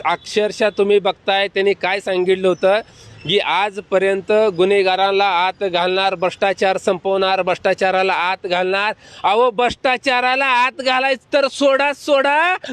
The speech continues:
पण अख्खी भ्रष्टाचार भाजपमधल्या गाडीत बसवले ती आणि सुखरूप ठेवलंय. त्यांना पोलीस यंत्रणेची ताकद दिलेली आहे, लाल दिव्याच्या गाड्या दिलेल्या आहेत आणि त्यांना सांगितलंय ही कायदेशीर मार्ग मोकळा केलाय, आता काय भ्रष्टाचार करायचा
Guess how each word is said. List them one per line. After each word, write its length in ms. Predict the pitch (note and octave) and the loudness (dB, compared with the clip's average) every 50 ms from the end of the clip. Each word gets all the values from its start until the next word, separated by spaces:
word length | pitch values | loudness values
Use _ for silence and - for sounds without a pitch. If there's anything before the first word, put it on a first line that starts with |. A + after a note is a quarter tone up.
| G#3 E3 - - | -14 -14 -10 -4
पण 160 | - C#4 C#4+ C#4 | -2 -2 0 0
अख्खी 360 | C#4 C4 _ _ - D#4+ D#4 | -2 -4 _ _ -4 -4 -2
भ्रष्टाचार 720 | B3+ F#3 C#4 C#4+ C#4+ - - - E4+ E4+ - F4 E4+ E4+ | -2 -2 -2 -2 -2 -2 -4 -2 -2 -2 0 -2 -2 0
भाजपमधल्या 720 | E4 D#4+ A#3 D4+ D4 D#4+ D4+ D#4+ D#4 D4+ D4 D4 D4+ D4+ D4 C4+ | 0 -2 -2 -2 -2 -2 -4 -2 -2 -2 -2 0 0 -2 0 0
गाडीत 220 | C#4+ C#4 C#4 C#4+ C4+ | 0 0 0 -2 -4
बसवले 480 | B3+ B3+ C#4 - - C#4+ C4+ C4+ C4 | -2 -2 -2 -2 0 0 0 2 0
ती 160 | A#3+ - D4 | 0 -2 -4
आणि 420 | D4+ F4 - - - - G#3 A#3+ B3 - | -6 -6 -6 -10 -10 -4 -4 -4 -2 -2
सुखरूप 420 | - C#4+ C#4 - - D4+ E4+ E4+ E4 - | -2 -4 -4 -2 0 0 0 0 -2 -4
ठेवलंय. 280 | - D4+ C#4 C#4 C#4 C4+ | -4 -2 0 0 0 0
त्यांना 320 | C4 C4+ C4+ C4 C4 C4 | 0 -2 -2 -2 0 -2
पोलीस 440 | B3 - - B3+ B3+ B3+ C4+ A#3+ - | -2 -2 -2 0 0 0 0 0 0
यंत्रणेची 580 | C4+ B3+ B3 A#3+ - B3 B3 B3 B3 - - B3 | 0 0 0 -2 -2 0 0 0 0 0 -2 -4
ताकद 400 | G#3 - A#3+ A3 - B3 B3 A3 | -2 -2 -4 -2 -2 -2 -2 -2
दिलेली 280 | G3 A#3+ A#3+ A#3 B3 | -2 -2 -2 0 0
आहे, 120 | C4+ D4+ D#4 - - C4 F3 - | 0 0 -2 -4 -8 -8 -2 0
लाल 280 | G3 A3+ A#3+ C4+ C4+ | 0 2 2 0 -2
दिव्याच्या 480 | A#3 C4 C4 C4 C4 B3+ G3 C4+ C4 B3+ | -2 -2 -2 0 0 0 0 -2 -2 -2
गाड्या 440 | A3 G3 B3+ B3 B3 B3+ C4+ C4+ C4 | -2 -2 -2 0 0 0 0 0 0
दिलेल्या 340 | B3 C4 B3+ B3+ C4 C#4 | 0 0 0 0 2 0
आहेत 340 | D#4 D#4+ - - - - - | 0 -2 -4 -10 -14 -8 -6
आणि 100 | A3 C4 - - | -4 -4 -4 -2
त्यांना 360 | D4+ D4 C#4+ D4 D#4 E4 E4 | -2 -2 -2 0 -2 -2 -2
सांगितलंय 580 | - - E4 D4+ D#4 D#4+ D#4+ D4+ D#4+ E4+ E4 C#4 - _ - - | -2 -2 -2 -2 0 -2 -4 -2 -2 -2 -2 -2 -4 _ -8 -4
ही 60 | - C#4 | -4 -4
कायदेशीर 640 | - - - C4 C4+ C4 D4 D#4+ D#4+ - F4 F4 | -4 -2 -2 -2 0 0 0 -2 -2 -2 -2 -2
मार्ग 340 | D#4 D4+ D#4 D4+ D#4 D4+ D4+ | 0 0 0 0 0 0 -2
मोकळा 400 | D4+ D4+ D4+ D4 C#4+ C4+ C#4+ D4 | -2 0 0 0 0 2 0 0
केलाय, 280 | C#4 - C#4+ C#4 C#4+ C#4 | 0 0 0 0 0 0
आता 220 | C4+ C4 - C#4+ | 0 -2 -2 -4
काय 300 | C4 - - B3+ C#4+ D4 | -6 -4 -4 -2 -2 -2
भ्रष्टाचार 560 | C4 C4+ C4+ - - C#4 C4 - C4+ C4 C4 B3 - | 0 -2 -2 -2 -2 -2 -2 0 0 -2 -2 -2 -2
करायचा 300 | A#3+ A#3+ B3 B3 B3 B3 | -2 -2 0 0 0 0